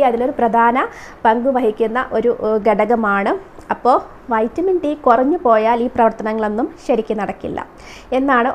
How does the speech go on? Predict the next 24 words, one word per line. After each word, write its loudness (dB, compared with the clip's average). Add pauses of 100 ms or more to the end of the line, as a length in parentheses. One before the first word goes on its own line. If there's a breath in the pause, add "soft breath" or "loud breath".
ഒബ്സർവേഷൻസ്, 0 (220)
സ്റ്റഡീസ് 0 (100)
പറയുന്നത്. 0 (560 loud breath)
പക്ഷേ 0 (880)
കൂടുതൽ 2 (180)
ആധികാരികതയുള്ള 4
പഠനങ്ങൾ -2
ഇതിൽ 0 (140)
ആവശ്യമാണ്. -4 (420)
റാൻഡമൈസ്ഡ് -2
കൺട്രോൾ -4
ട്രയൽസ്, -6 (160)
ക്ലിനിക്കൽ -8
ട്രയൽസ് -6
എല്ലാം 0
ആവശ്യമാണ് -8
ഇതിൽ. -10 (440 loud breath)
അപ്പോൾ 2 (120)
എങ്കിൽ 0 (100)
പോലും 4 (360 loud breath)
നമുക്കിതിൽ 2 (200)
ചെയ്യാൻ 2
പറ്റുന്ന -2
കാര്യം 4